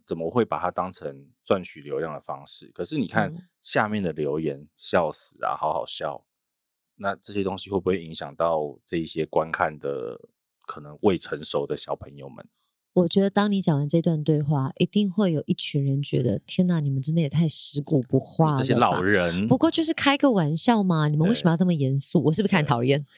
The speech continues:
Speaker 1: 对。对啊。
Speaker 2: 因为我就在模仿，模仿那些不在乎的样子。
Speaker 1: 对，对，对，对。
Speaker 2: 我发现我，我当了妈妈之后，我对于这件事情特别有感觉。
Speaker 1: 嗯。
Speaker 2: 你在餐厅，在公众场合，一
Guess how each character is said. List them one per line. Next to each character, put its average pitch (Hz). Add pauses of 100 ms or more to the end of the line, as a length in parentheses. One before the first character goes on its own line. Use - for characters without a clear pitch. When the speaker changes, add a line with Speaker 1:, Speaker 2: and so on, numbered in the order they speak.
Speaker 1:
对。 85
对 82
啊。 76
Speaker 2:
因 285
为 320
我 196
就 233
在 247
模 214
仿， 135 (380)
模 208
仿 196
那 208
些 185 (320)
不 226
在 208
乎 196
的 151
样 151
子。 -
Speaker 1:
对， 82
对， 76
对， 69
对。 131
Speaker 2:
我 254
发 311
现 403
我， 190
我 190
当 254
了 277
妈 214
妈 214
之 202
后， 214
我 143
对 180
于 160
这 170
件 175
事 165
情 151
特 160
别 131
有 127
感 135
觉。 -
Speaker 1:
嗯。 170 (360)
Speaker 2:
你 180
在 214
餐 180
厅， 170
在 170
公 160
众 156
场 139
合， 139
一 165